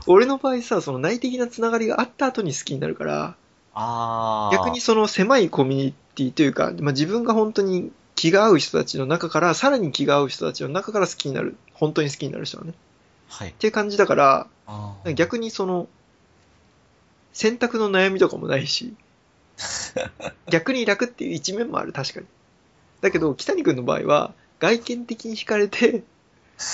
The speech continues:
Speaker 1: だけど、そのコミュニティってそもそも狭いから、その、
Speaker 2: うん。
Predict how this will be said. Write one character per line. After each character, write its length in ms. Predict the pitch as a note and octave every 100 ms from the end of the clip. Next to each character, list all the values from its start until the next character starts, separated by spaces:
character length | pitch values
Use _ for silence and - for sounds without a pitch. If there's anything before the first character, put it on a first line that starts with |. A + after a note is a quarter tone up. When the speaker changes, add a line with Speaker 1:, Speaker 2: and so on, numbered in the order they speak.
| - -
Speaker 1:
だ 120 | A3
け 180 | A#3+ A3+
ど、 340 | G3 A#3 - - - -
そ 160 | - F#3+
の 140 | G3
コ 180 | F#3+ F3+
ミ 120 | F#3+
ュ 20 | F#3
ニ 60 |
テ 120 | - F#3
ィ 100 | F3+
っ 40 |
て 160 | - -
そ 180 | -
も 80 | C#3+
そ 80 | E3
も 100 | D#3+
狭 240 | D3+ C#3+ D#3
い 60 |
か 100 | C3+
ら、 300 | - D3+ D#2+ - _ - -
そ 200 | - G#3
の、 220 | B3+
Speaker 2:
う 40 |
ん。 40 | F#3+